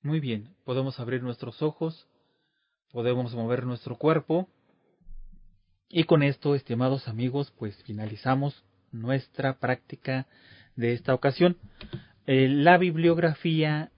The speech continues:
este, pues, se trata de el libro Curso Zodiacal del maestro Samael Aumbeor, que está en el portal de estudiantes avanzados. Para los estudiantes de antecámara, pues, tenemos la práctica que se encuentra en nuestro portal de prácticas.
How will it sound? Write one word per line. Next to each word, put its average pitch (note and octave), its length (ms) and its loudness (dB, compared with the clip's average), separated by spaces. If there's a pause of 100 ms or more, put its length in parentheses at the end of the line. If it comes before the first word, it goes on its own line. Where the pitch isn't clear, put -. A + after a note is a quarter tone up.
(160)
este, A#2 500 -6
pues, A#2 380 -6 (240)
se A#2 100 -8
trata C#3 680 -2 (500)
de C#3 480 4 (100)
el A#2+ 160 -4
libro C3+ 320 0
Curso C#3 300 -4
Zodiacal B2+ 480 -2
del B2+ 160 -4
maestro B2 320 -6
Samael A#2+ 440 -6
Aumbeor, D#3 540 2
que B2 120 -8
está - 140 -10
en B2+ 100 -4
el C3 80 -6
portal C3 580 -4
de A#2 120 -6
estudiantes A2 560 -8
avanzados. G2+ 640 -10 (540)
Para B2 160 0
los A#2+ 140 -2
estudiantes C3+ 500 -2 (100)
de C3 140 -4
antecámara, D#3+ 640 2
pues, A#2 180 -8
tenemos B2 340 -4
la C#3 140 -4
práctica D#3 640 -8
que A2 400 -10 (500)
se - 140 -12
encuentra C3+ 500 0
en C#3+ 80 -4
nuestro A#2 300 -8
portal B2+ 340 -8
de B2+ 120 -4
prácticas. D3+ 680 -6